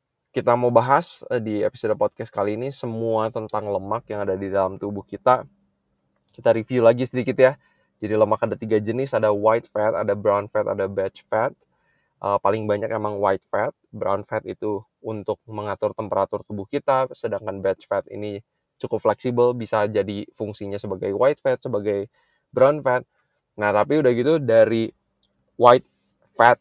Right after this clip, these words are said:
ini ada subcutaneous fat, ya kan, ada yang lemak yang di bawah kulit disimpannya, itu lebih tidak berhubungan atau berkorelasi dengan penyakit kronis. Tapi kalau misalnya itu jadi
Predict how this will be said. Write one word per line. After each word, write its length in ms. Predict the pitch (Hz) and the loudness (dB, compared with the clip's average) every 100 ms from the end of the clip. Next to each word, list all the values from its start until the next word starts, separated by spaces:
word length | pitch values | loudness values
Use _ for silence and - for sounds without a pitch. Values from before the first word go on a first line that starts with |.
| 127 | -2
ini 380 | 127 156 202 - _ _ _ | -4 -4 -4 -10 _ _ _
ada 400 | 104 110 104 101 | -6 -2 0 0
subcutaneous 800 | 101 110 - 113 - 104 101 101 | 0 -2 -2 -6 -4 -4 -4 -10
fat, 240 | - 160 175 _ _ _ - | 0 0 0 _ _ _ -4
ya 160 | 110 | -2
kan, 160 | 117 131 | 0 0
ada 80 | 113 | 0
yang 160 | 107 | -2
lemak 240 | 107 101 101 107 | -2 -4 -6 -6
yang 80 | |
di 80 | 104 | -8
bawah 320 | 101 98 101 107 - _ - | -6 -2 -2 -2 -8 _ -2
kulit 240 | 160 175 - | 2 2 0
disimpannya, 560 | 143 143 131 127 139 | -6 -6 -2 -2 -2
itu 240 | 127 143 143 _ _ _ _ - | -2 -2 -4 _ _ _ _ 2
lebih 400 | 123 127 135 131 | 2 2 -2 -4
tidak 400 | 127 123 123 120 _ _ _ _ _ | -6 2 2 2 _ _ _ _ _
berhubungan 800 | 123 127 127 127 123 123 123 135 | 4 4 6 -2 -2 -2 0 0
atau 240 | 135 120 120 | -2 -2 -2
berkorelasi 800 | 120 - 113 110 107 110 123 117 | -2 0 2 2 2 -2 -8 -8
dengan 240 | 107 104 | -6 -8
penyakit 560 | 117 104 98 - 104 _ | -10 -12 -12 -10 -10 _
kronis. 560 | - 113 120 190 - - _ _ _ _ | -2 0 0 -6 -12 -20 _ _ _ _
Tapi 240 | 110 110 | -2 -2
kalau 240 | 131 107 107 | 0 0 0
misalnya 560 | 110 107 101 104 101 101 | -4 -6 -8 -6 -10 -8
itu 400 | 110 - 117 110 107 _ _ _ _ - | -10 -6 -2 -2 -4 _ _ _ _ -10
jadi 260 | 117 110 | -6 -4